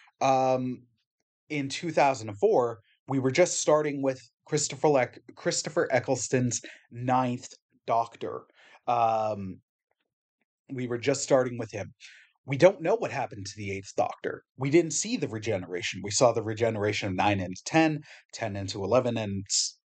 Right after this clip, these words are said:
on and on we go. But we never saw, uh, the regeneration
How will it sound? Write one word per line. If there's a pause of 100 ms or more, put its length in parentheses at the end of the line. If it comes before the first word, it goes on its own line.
(120)
on
and
on
we
go. (420)
But
we
never
saw, (480)
uh, (760)
the
regeneration